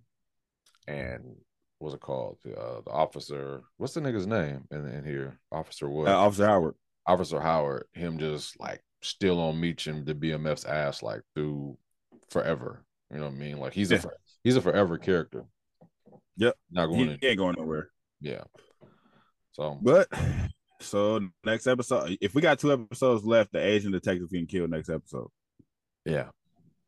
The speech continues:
Speaker 1: Yeah.
Speaker 2: Oh, no, no, no. She's gonna be a season finale kill.
Speaker 1: You think so?
Speaker 2: Either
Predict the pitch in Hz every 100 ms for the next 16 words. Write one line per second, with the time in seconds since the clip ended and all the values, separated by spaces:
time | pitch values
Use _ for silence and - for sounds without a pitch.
0 | _ _ _ _ _ 135 - - - 135
1 | 135 127 123 117 104 87 - 135 120 107
2 | 101 92 - 98 87 87 92 87 80 -
3 | 78 60 - _ _ _ _ - _ _
4 | 151 113 107 123 131 - _ _ _ _
5 | _ _ _ _ _ - _ _ 110 131
6 | 131 127